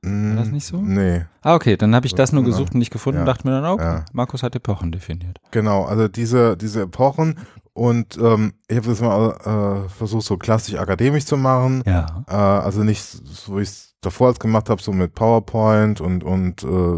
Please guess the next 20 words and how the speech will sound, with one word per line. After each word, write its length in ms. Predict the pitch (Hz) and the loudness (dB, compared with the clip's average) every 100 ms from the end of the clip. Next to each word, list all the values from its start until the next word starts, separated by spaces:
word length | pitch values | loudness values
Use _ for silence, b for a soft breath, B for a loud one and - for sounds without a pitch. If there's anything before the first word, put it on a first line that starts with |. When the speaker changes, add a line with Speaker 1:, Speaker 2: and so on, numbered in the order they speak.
| 78 | 0
Speaker 2:
Videos 440 | 110 113 107 95 | -2 2 0 0
zeigen, 680 | - 104 101 104 104 101 101 | 2 4 4 2 0 0 0
um, 220 | 90 95 | 0 -2
um 460 | 87 95 92 90 87 | 0 0 0 -2 0
Leute 240 | 98 98 | 0 2
dann 160 | 90 82 | 0 0
einzuführen 880 | 76 107 110 92 - 101 98 95 95 | 2 0 0 -4 -4 0 2 2 0
in 220 | 92 95 | -2 -4
die 360 | 95 95 92 90 B B B | -4 -2 -2 -4 B B B
jeweiligen 540 | 104 104 104 104 101 95 | 0 4 4 4 2 -2
Epochen, 480 | 85 - 135 135 120 B | -2 0 0 0 -2 B
Speaker 1:
Mhm. 120 | - 92 | -2 2
Speaker 2:
sondern, 540 | 113 113 113 113 113 95 | 4 4 6 4 2 2
ähm, 320 | 104 98 98 | 2 2 0
das 260 | - 98 - | -2 -4 -4
über 640 | 78 101 101 98 95 95 80 | -6 0 2 4 4 2 -2
das 200 | 92 113 | -4 0
Medium 320 | 113 113 104 | 0 2 0
des 160 | 104 | -2
Textes, 580 | - 127 - - 80 - | 0 -2 -2 -4 -6 -8